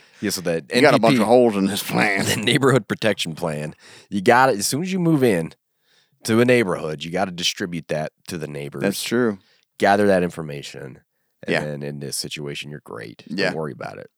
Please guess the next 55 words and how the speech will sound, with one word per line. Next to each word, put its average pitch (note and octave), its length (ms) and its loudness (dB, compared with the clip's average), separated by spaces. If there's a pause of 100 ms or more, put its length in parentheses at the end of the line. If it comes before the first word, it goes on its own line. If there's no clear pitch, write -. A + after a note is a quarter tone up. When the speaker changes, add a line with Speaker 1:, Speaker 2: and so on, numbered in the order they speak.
(440)
Speaker 2:
I'm D3 140 0
like, B2+ 180 2
for A2 100 -6
secure, C3 520 -2
security, D3+ 560 -2
I'd D#3+ 100 -6
probably B2+ 260 -2
make F#2+ 220 -4
my D2 160 -4
house F#2+ 320 -4
look G#2 140 -4
like E2 140 0
a - 40 -8
meth D2+ 300 -8
house, D#2+ 460 -8 (280)
you F#2 80 -6
know? D2 160 -6
Speaker 1:
Yeah. C2+ 180 -10 (360)
Speaker 2:
Leave A#2 200 4
a F#2 40 -10
truck - 400 2
halfway F#2 560 0 (200)
taken F#2+ 260 0
apart, F2 460 0
wheel G2 320 -2
Speaker 1:
Mm. F#2+ 60 -2
Speaker 2:
missing F#2+ 320 -4
in F#2+ 80 -2
the F2 60 -6
front E2+ 280 0
yard. F2+ 460 -2
Speaker 1:
Yeah. D2 220 -8 (360)
Speaker 2:
Maybe, G#2 360 4 (440)
uh, D2+ 500 0 (180)
have, G#2 220 0
like, F#2 140 0
some F#2 300 -2 (140)
pipe F#2+ 280 0
coming G2 220 -2
out F#2+ 60 0
of F#2 60 -2
your E2 100 -6
basement F2+ 400 -2
that's D#2+ 100 -10
just - 140 -10
constantly F2+ 560 -4 (220)
spewing G2+ 380 0
out E2+ 200 -4
smoke. D#2+ 400 -2
Speaker 1:
That's E2 180 -8
Speaker 2:
It's - 100 -8
Speaker 1:
not C#2 160 -6
Speaker 2:
like, - 0 -
Speaker 1:
a - 40 -10
Speaker 2:
"What's - 100 -2